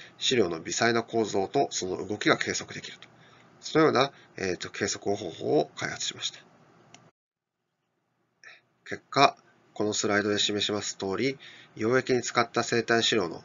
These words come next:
構造と動き、液中の結晶等の構造と動きが計測できる、電子顕微鏡でライブイメージングができる方法の開発に成功しました。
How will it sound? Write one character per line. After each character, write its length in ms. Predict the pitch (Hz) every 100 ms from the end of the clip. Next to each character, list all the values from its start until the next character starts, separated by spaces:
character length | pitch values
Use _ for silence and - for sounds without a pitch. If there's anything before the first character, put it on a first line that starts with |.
| _
構 160 | - 101
造 200 | 104 101
と 180 | 107 101
動 120 | 90
き、 240 | - - - - _ _ -
液 180 | 98 -
中 240 | - 110
の 220 | 131 156 -
結 180 | - -
晶 180 | 113
等 220 | 113 156 107
の 100 | 90
構 200 | - 92
造 160 | 92
と 140 | - 87
動 120 | -
き 160 | - - - -
が 120 | 117
計 180 | - 104
測 200 | 104 98
で 80 | 95
き 120 | -
る、 100 | - _ - - - - - -
電 160 | 120 120
子 100 | -
顕 200 | 123 113
微 80 | 113
鏡 240 | 120 117
で 220 | 110 113 - _ _ -
ラ 160 | 120 110
イ 60 | 131
ブ 120 | 143
イ 60 |
メ 140 | 139 143
ー 20 |
ジ 100 | 110
ン 40 |
グ 40 | 92
が 80 | 90
で 100 | -
き 100 | 95
る 80 |
方 140 | - 98
法 200 | - 95
の 100 | 95
開 200 | - 98
発 260 | 92 -
に 200 | 117 156 - -
成 180 | - -
功 200 | - 170
し 100 | -
ま 80 |
し 60 |
た。 80 | -